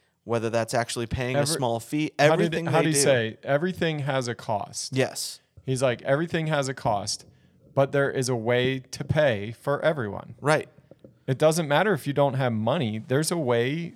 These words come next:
Speaker 2: there's a way that we can work this out. Like, you can
Speaker 1: Right. And it adds value to a
Speaker 2: you
Speaker 1: person.
Speaker 2: can do volunteer hours. Uh, uh, basically, it's not volunteer. You're being paid for what you do.
Speaker 1: Right.
Speaker 2: And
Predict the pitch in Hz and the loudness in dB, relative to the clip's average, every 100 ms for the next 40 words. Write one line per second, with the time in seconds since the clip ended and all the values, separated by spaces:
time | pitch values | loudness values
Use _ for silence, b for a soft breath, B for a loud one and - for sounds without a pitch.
0 | - 135 156 139 120 143 147 127 - 131 | -2 0 0 -2 0 0 0 -2 -2 -4
1 | 131 127 120 123 - 120 180 156 - 117 | -2 0 0 0 -2 -4 -2 -2 -2 -4
2 | 101 113 113 107 107 - b b 147 156 | -4 -8 -4 -4 -4 -8 b b 0 0
3 | - 156 170 165 139 143 151 143 131 143 | 0 -2 -2 -4 -2 -2 -2 -6 -10 -6
4 | 127 127 135 156 143 143 135 131 131 127 | -4 0 0 0 0 4 6 6 4 0
5 | 156 151 143 139 139 139 131 - - 131 | -2 2 2 2 2 -2 -2 -4 -4 -8
6 | - 131 131 - 156 185 131 127 117 131 | -6 -4 -4 0 0 0 0 -2 0 0
7 | 117 117 110 107 185 113 110 120 110 139 | 2 4 2 0 -2 -2 -4 -4 -6 -4
8 | 143 131 123 113 113 113 107 104 175 120 | -6 -4 -2 0 0 -2 -6 -4 -2 0
9 | 151 113 b b b b 127 131 120 | 0 -2 b b b b -2 -2 -2